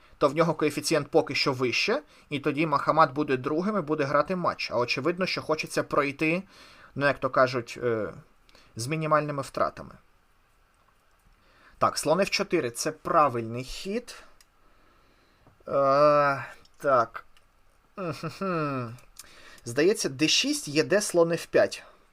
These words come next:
правильно грати. І на Ж чотири слон Є чотири, якщо я не помиляюся. Давайте перевіряти.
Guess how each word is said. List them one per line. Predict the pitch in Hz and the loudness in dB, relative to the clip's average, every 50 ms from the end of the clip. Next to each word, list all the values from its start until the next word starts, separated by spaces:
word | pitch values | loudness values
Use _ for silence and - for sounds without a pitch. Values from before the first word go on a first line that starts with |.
| _ | _
правильно | - - 131 127 123 127 123 123 123 123 123 | 2 6 6 6 6 6 2 -2 -2 -6 -6
грати. | 120 127 135 135 123 120 117 - 113 98 135 - _ _ _ _ _ _ _ _ _ _ _ _ _ _ _ _ | -6 -2 2 4 4 4 4 -2 -8 -8 -10 -12 _ _ _ _ _ _ _ _ _ _ _ _ _ _ _ _
І | - 131 | -8 -6
на | 135 139 139 | -4 -4 -2
Ж | 143 170 | -2 -2
чотири | 165 - 185 - - 226 226 190 | -2 -4 -6 -2 -2 -2 -2 -2
слон | - - 175 170 170 165 | -4 -2 0 0 0 0
Є | 156 - 160 | -2 -4 -4
чотири, | 156 - - 170 - - 165 147 143 139 127 120 123 131 - - - _ _ - | -4 -2 -4 -4 -4 -4 -2 -2 -2 -2 -2 -4 -4 -8 -12 -20 -20 _ _ -20
якщо | - 123 - - - 151 | -18 -12 -8 -6 -6 -6
я | 147 | -4
не | 143 135 | -6 -6
помиляюся. | - 151 143 143 143 139 135 127 120 117 113 113 - - 143 120 127 - - - - - - - - - - - - - - - - _ _ _ _ _ _ _ _ _ _ _ _ - | -4 -4 -4 -4 -4 0 2 4 4 4 2 -2 -4 -6 -6 -8 -10 -12 -16 -20 -20 -20 -20 -20 -20 -20 -20 -20 -20 -20 -20 -20 -20 _ _ _ _ _ _ _ _ _ _ _ _ -12
Давайте | 131 127 117 131 131 127 110 107 - | -10 -2 0 4 4 4 4 2 -4
перевіряти. | - - 123 120 120 117 120 117 107 78 - - - | -6 -6 -4 -4 -2 -4 -2 -2 -2 -4 -4 -10 -18